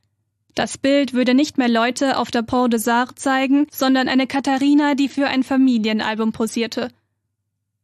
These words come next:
Und dann sah sie auf, sah zu ihm hin und Benny tippte auf den Kreis auf seinem Handybildschirm und es machte schk.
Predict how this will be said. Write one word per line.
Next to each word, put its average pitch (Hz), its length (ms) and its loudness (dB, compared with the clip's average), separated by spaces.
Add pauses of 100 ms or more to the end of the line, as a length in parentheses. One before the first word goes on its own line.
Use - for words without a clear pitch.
(440)
Und 247 300 2
dann 277 380 2 (120)
sah 247 320 -2
sie 233 460 0
auf, 208 460 -4 (500)
sah 240 320 0
zu - 160 -4
ihm 247 180 0
hin 247 320 2
und 220 220 -2 (560)
Benny 269 260 4
tippte 285 360 -2
auf 247 140 -4
den 262 180 2
Kreis 262 420 -2
auf 226 220 -4
seinem 233 280 0
Handybildschirm 220 920 0
und 240 120 2
es 240 140 -4
machte 226 480 -2
schk. - 320 -8